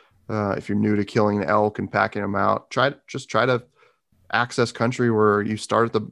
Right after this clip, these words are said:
the trailhead or wherever your access point is at the bottom, and, and you're hiking up, and that way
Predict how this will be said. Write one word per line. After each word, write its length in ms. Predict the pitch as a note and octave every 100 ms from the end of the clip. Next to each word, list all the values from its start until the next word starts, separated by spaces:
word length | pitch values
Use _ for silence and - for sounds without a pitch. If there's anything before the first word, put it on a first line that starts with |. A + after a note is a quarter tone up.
| A2
the 100 | G#2+
trailhead 480 | - A2 A2+ A2+ A2
or 100 | G2
wherever 300 | G#2 A2 A2
your 80 |
access 320 | G#2+ A2+ - A2
point 320 | A#2 A#2 A#2+
is 120 | G2
at 100 | G2
the 60 | F#2+
bottom, 380 | F#2 G2+ B2+
and, 100 | A#2+
and 180 | G#2 G#2+
you're 100 | G2+
hiking 320 | G#2+ G#2+ G#2
up, 160 | A2 -
and 100 | F2+
that 100 | E2+
way 200 | G2+ G2+